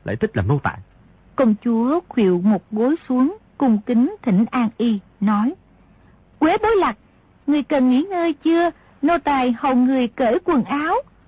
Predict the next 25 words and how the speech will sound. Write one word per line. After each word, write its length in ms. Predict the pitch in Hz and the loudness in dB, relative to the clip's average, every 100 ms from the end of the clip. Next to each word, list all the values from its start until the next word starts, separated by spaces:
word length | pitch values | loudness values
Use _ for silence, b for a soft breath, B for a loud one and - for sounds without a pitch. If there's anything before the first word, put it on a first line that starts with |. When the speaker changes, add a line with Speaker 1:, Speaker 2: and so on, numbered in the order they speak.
| _ _ _ _ _ _ _ - | _ _ _ _ _ _ _ -4
Speaker 2:
Di 140 | 254 | -2
Tiểu 160 | 208 226 | 0 0
Bảo 320 | 202 185 269 - | 0 0 -2 0
hừ 160 | 240 | 2
một 280 | 185 185 - | 2 0 -2
tiếng 240 | 233 254 | -2 0
nói, 300 | 302 233 277 415 _ - _ _ _ - | 0 0 -2 -6 _ -20 _ _ _ -6
Speaker 1:
"Ta 120 | 127 | -4
không 200 | 139 131 | 0 0
ngủ, 260 | 104 165 190 | 0 -2 -4
ngươi 100 | - | -4
bóp 160 | 123 165 | -2 -2
chân 140 | 135 | -2
cho 80 | 120 | -2
ta." 220 | 127 131 - _ _ _ 277 | -2 -4 -6 _ _ _ -2
Speaker 2:
"Vâng." 360 | 349 359 277 - _ _ _ _ _ _ _ - | 0 0 -2 -6 _ _ _ _ _ _ _ -4
Rồi 340 | 220 214 190 | 0 2 0
ngồi 280 | 175 190 190 | 0 0 0
phịch 260 | - 202 180 - | -2 -6 -6 -4
xuống 160 | 269 302 | -4 -2
đất, 160 | 403 - b b _ _ | -4 -6 b b _ _
bưng 260 | 247 254 247 | 0 2 0
chân 240 | - 254 | 0 -2
phải 220 | 233 180 202 | 0 -4 -4
y 280 | 254 233 | -2 -2